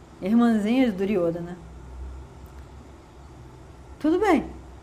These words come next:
Ela fala, "Por favor, queira sentar. Eles saíram para caçar e voltam já já."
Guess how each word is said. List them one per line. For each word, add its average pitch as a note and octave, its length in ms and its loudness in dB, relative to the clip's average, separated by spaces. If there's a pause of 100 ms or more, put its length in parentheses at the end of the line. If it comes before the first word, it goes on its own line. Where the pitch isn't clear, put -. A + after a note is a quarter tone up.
(960)
Ela G3 160 -2
fala, D3+ 360 -6 (680)
"Por - 60 -16
favor, G#3 340 -4 (1120)
queira A3 200 -8
sentar. F3+ 520 -6 (680)
Eles G3 160 -6
saíram A3+ 420 -4
para E3 260 -8
caçar E3 520 -8 (760)
e G#3 60 -6
voltam A#3 500 -2 (260)
já D3+ 420 -6
já." G3 240 -6